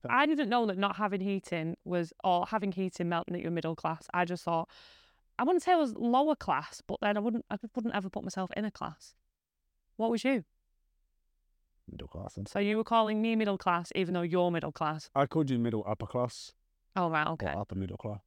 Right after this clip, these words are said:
Speaker 1: I'm definitely not upper.
Speaker 2: Mm.
Speaker 1: I'm, I'm as far from
Speaker 2: Yeah,
Speaker 1: it as it can be.
Speaker 2: inside.
Speaker 1: I mean,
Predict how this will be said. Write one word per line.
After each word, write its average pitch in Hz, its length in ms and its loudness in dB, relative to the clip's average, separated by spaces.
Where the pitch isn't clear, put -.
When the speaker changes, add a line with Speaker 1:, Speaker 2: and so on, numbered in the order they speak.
Speaker 1:
I'm 180 80 -4
definitely 180 340 -2
not 160 160 -4
upper. - 320 -8
Speaker 2:
Mm. 87 320 -6
Speaker 1:
I'm, 175 180 -10
I'm 175 180 -2
as 165 100 -8
far 170 240 -2
from - 120 -6
Speaker 2:
Yeah, 120 80 0
Speaker 1:
it - 100 -12
as 165 120 -4
it 87 140 -6
can 78 140 -6
be. 76 80 -4
Speaker 2:
inside. 151 200 -6
Speaker 1:
I 175 60 -4
mean, 180 220 -2